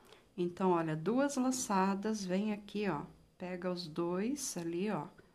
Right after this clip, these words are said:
Os dois pontos, passa por baixo deles, olha, que eles foram unificados. Aí, tira duas alças, duas e duas. Vai ficar grande aqui, vai ficar largo. Essa alcinha não tem problema, é normal.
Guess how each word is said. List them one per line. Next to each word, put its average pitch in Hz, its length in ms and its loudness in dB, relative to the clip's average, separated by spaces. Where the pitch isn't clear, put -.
Os 160 160 -14
dois 190 440 0
pontos, 180 420 2
passa 180 340 -2
por 185 180 -6
baixo 170 440 -4
deles, 165 580 -2
olha, 160 260 0
que 190 120 -4
eles 185 220 -4
foram 202 260 2
unificados. 214 1000 0
Aí, 190 180 2
tira 196 320 0
duas 202 400 0
alças, 190 680 0
duas 196 640 0
e 208 100 -4
duas. 175 680 -4
Vai 196 240 4
ficar 226 320 2
grande 220 400 4
aqui, 180 460 0
vai 180 100 2
ficar 180 240 0
largo. 165 580 2
Essa 175 200 0
alcinha 175 380 2
não 170 260 4
tem 180 220 0
problema, 190 520 0
é 160 40 2
normal. 170 580 2